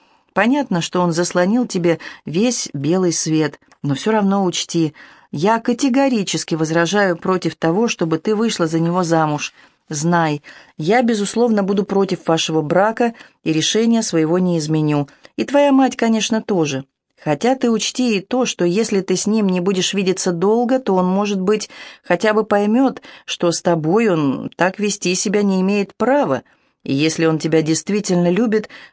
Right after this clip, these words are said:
то кто знает, может быть, со временем... Конечно, я не очень в это верю. Но зачем же тогда так мучиться? Зачем всё это?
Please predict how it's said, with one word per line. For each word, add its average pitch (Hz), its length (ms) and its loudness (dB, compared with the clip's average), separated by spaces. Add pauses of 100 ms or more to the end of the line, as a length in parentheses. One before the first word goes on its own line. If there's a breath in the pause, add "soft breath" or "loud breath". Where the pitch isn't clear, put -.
то 185 100 0
кто 294 220 -2
знает, 247 480 0
может 180 240 0
быть, 170 180 -2
со 175 160 0
временем... 170 560 0 (640)
Конечно, 180 720 2
я 175 340 0
не 175 160 -2
очень 190 300 -4
в 135 60 -2
это 143 180 -4
верю. 143 420 0 (480 soft breath)
Но 226 380 2
зачем 233 400 0
же 202 100 -2
тогда 190 400 0
так 196 300 -2
мучиться? 202 640 0 (340)
Зачем 233 480 0
всё 160 240 0
это? 139 240 -2